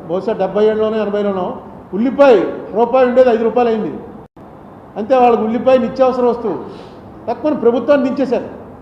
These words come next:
అలాగే ఇక్కడ సారా అన్నది ఎంత బలంగా పనిచేసిందంటే,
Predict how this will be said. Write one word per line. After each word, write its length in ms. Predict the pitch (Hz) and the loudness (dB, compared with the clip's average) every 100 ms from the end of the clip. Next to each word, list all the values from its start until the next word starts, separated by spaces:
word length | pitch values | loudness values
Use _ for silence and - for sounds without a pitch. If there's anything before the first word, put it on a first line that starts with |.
| - - - - - - - - - - - - - - 165 | -20 -20 -20 -20 -20 -20 -20 -20 -20 -20 -20 -20 -20 -10 0
అలాగే 320 | 233 269 269 | 2 6 4
ఇక్కడ 180 | 262 233 | 4 -2
సారా 400 | - 208 254 262 | 0 2 4 4
అన్నది 420 | 254 254 247 226 | 2 0 -2 -4
ఎంత 220 | 220 240 | -4 -4
బలంగా 380 | 196 208 240 254 | -2 -2 0 -2
పనిచేసిందంటే, 920 | 247 240 240 208 214 233 277 - | -2 -4 -4 -6 -6 -2 -2 -2